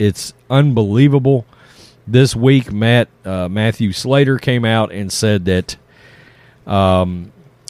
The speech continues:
it's unbelievable how Mac Jones has just slid right in to the Patriots. He said not only as a player, but just, uh, the Patriots culture.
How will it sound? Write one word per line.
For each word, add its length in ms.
it's 240
unbelievable 640
how 420
Mac 360
Jones 400
has 120
just 260
slid 640
right 640
in 480
to 120
the 80
Patriots. 680
He 100
said 220
not 200
only 260
as 140
a 60
player, 420
but 220
just, 420
uh, 500
the 140
Patriots 720
culture. 800